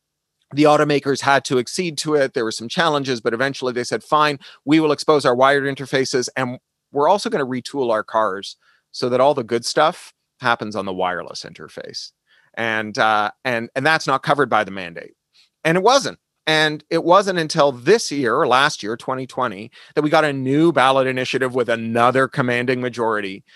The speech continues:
that forced them to expose that wireless interface as well. Because subversion is fast, market-based subversion is fast. They can retool for next year, uh, but regulation is slow. It takes a long time for lawmakers to investigate what's going on,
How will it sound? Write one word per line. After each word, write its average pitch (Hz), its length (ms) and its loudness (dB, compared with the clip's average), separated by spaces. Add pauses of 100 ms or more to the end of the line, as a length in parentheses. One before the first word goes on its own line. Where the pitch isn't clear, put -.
(220)
that 139 160 0
forced 147 340 0
them 139 160 -4
to 131 140 -4
expose 117 480 0
that 104 200 0
wireless 101 560 -2
interface - 640 -14
as 101 100 -12
well. 92 340 -6 (520)
Because 160 380 0
subversion 175 640 0
is 127 160 -4
fast, 107 460 -2
market-based 135 720 -4
subversion 127 460 -4
is 107 100 -10
fast. 110 320 -2
They 123 100 -2
can 135 140 -6
retool 120 640 -4
for 113 160 -6
next 107 320 -8
year, 120 380 0 (380)
uh, 131 360 4
but 135 320 2
regulation 156 640 2
is 120 100 -4
slow. 165 460 2
It 110 120 -4
takes 131 220 -6
a 123 80 0
long 113 320 0
time 117 240 -2
for 113 160 -2
lawmakers 104 560 -4
to 104 120 -10
investigate 95 520 -6
what's 107 200 -8
going 104 280 -6
on, 135 440 2